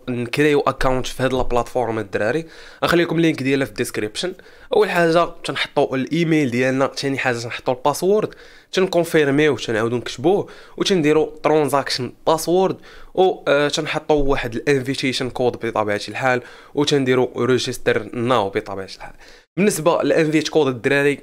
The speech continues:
الانفيت كود ديالي غنخلي لكم في الديسكريبشن الدراري، ولا غيكون لاصق مع اللينك بطبيعه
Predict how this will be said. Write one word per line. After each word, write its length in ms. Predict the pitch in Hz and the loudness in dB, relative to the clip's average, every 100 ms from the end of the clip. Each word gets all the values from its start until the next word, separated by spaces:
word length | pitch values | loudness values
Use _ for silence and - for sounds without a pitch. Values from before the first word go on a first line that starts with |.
| - | -8
الانفيت 340 | - 139 143 - | -2 0 0 0
كود 200 | 147 120 | -2 0
ديالي 200 | 135 135 | 0 0
غنخلي 320 | 120 135 131 | -2 -6 -4
لكم 500 | 127 127 131 120 117 - | -4 -4 -4 -4 -6 -14
في 140 | - | -20
الديسكريبشن 760 | - 160 160 165 160 160 160 156 | -4 -2 0 0 -2 -2 -4 -4
الدراري، 480 | 117 135 151 196 208 - - | -2 -2 0 -2 -6 -16 -4
ولا 280 | 165 180 170 147 | 0 2 2 0
غيكون 300 | 151 147 143 | 0 0 0
لاصق 260 | 135 - | 2 0
مع 160 | 110 104 | -2 -2
اللينك 400 | 113 113 101 - | -2 -2 -4 -6
بطبيعه 320 | 95 95 95 | -2 -2 -2